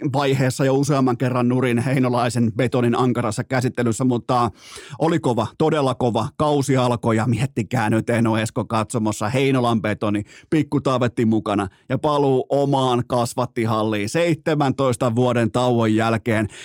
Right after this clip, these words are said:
Yli viisisataa katsojaa, äärimmäisen laadukasta lihapiirakkaa. Itse asiassa otetaanpa lihapiirakkaan liittyen muutama yleinen muistiinpano. Ö, tarjolla ei ollut vain sinappia ja ketsuppia, vaan myös kurkkusalaattia ja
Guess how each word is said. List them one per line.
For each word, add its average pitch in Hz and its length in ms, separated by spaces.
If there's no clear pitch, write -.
Yli 156 240
viisisataa 135 540
katsojaa, 110 640
äärimmäisen 131 840
laadukasta 117 640
lihapiirakkaa. 113 720
Itse 202 280
asiassa 175 440
otetaanpa 208 400
lihapiirakkaan 156 720
liittyen 135 360
muutama 127 360
yleinen 135 360
muistiinpano. 131 760
Ö, 143 120
tarjolla 185 440
ei 202 220
ollut 156 360
vain 165 220
sinappia 147 420
ja 113 100
ketsuppia, 110 600
vaan 156 260
myös 143 260
kurkkusalaattia 120 1200
ja 113 140